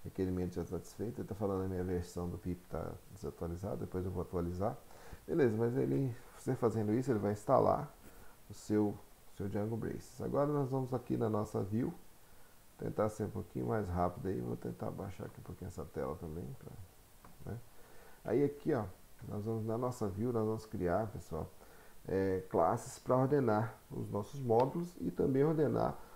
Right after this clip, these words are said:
os nossos, eh, ordenar os nossos conteúdos dos módulos, tá? Então vamos lá. Vamos criar aqui uma classe, class. Tá, antes de, de,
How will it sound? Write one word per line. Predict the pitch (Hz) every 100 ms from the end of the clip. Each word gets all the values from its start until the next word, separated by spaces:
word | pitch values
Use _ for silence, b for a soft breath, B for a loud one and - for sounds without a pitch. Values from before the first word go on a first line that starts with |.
| B
os | - 127
nossos, | 123 117 120 160 - -
eh, | 117 120 113 95 - - -
ordenar | 101 110 104 101 107
os | 104
nossos | 107 101 101 - 123 - - - - B B B - - - - - - -
conteúdos | 139 147 135 120 151 131
dos | 135 113
módulos, | 101 67 - - -
tá? | - 90 131 -
Então | - -
vamos | 117 156
lá. | 117 - - - B B B - - - - - - - - 120
Vamos | 90 92 -
criar | - 92 82
aqui | 85 -
uma | 80 90
classe, | - 80 110 - - - -
class. | - 92 92 123 - - - - - - - - B B B B B B - - - - - - - - - - - - - - - -
Tá, | 110
antes | 95 170 -
de, | 147 135 120
de, | 110 107 98